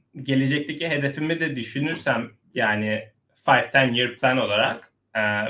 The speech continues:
belki daha büyük bir, e, kariyer değişikliği yapıp, e, game development sektörüne de girebileceğimi düşünüyorum. Çünkü, e, çalışırken, e,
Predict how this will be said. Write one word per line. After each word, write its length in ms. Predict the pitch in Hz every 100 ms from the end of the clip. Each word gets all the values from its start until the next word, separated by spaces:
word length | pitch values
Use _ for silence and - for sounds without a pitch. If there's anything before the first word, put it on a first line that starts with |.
| 110
belki 560 | 127 135 135 160 156 127
daha 260 | 135 143 143
büyük 320 | 143 139 -
bir, 380 | 131 123 - -
e, 440 | 107 104 104 110
kariyer 520 | - 123 113 123 127 117
değişikliği 580 | 120 117 - - 127
yapıp, 500 | 127 117 - 120 - _ _ _ _ -
e, 60 | 107 107 107
game 280 | 107 127 131
development 500 | 127 127 127 143 135
sektörüne 600 | - 120 - 120 117 127
de 80 | 120
girebileceğimi 640 | 110 113 110 104 113 107
düşünüyorum. 500 | 104 - 104 104 139
Çünkü, 560 | - 113 107 113 104 95 -
e, 60 | 101 98 57 - - - _ _ _ _ _
çalışırken, 680 | - 120 120 117 - 127 120
e, 600 | 117 - 107 113 107